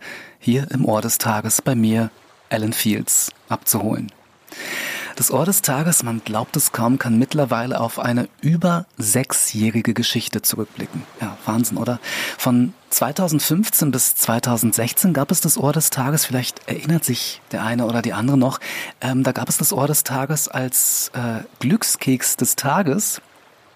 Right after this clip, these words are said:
Und das waren, äh, Sprüchebilder auf Facebook, äh, tägliche Sprüchebilder auf Facebook. Und dann hatte ich Anfang, äh, zweitausendsiebzehn die Idee, ähm, diese Zitate und Weisheiten in gesprochener Form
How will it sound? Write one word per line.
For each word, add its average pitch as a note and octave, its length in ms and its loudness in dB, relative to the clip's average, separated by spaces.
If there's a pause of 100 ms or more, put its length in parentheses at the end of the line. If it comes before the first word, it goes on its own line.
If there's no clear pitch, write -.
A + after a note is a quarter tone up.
(160)
Und A#2+ 100 0
das - 120 0
waren, A#2 260 2
äh, A2+ 140 -4
Sprüchebilder A#2+ 800 0
auf G#2+ 80 -2
Facebook, E3+ 640 0 (680)
äh, C3+ 380 2
tägliche C3+ 580 -2
Sprüchebilder B2+ 640 0
auf B2 100 0
Facebook. C#3 520 2
Und B2 80 0
dann B2+ 100 2
hatte D#3 160 0
ich - 180 -4
Anfang, D3+ 1300 2
äh, A#3 60 -6
zweitausendsiebzehn C3 1400 0
die C3 160 2
Idee, C3 380 4 (420)
ähm, B2 240 4
diese B2 160 2
Zitate C3 480 0
und B2+ 100 2
Weisheiten C#3 580 0
in C#3 180 2
gesprochener C#3 580 0
Form C3 460 2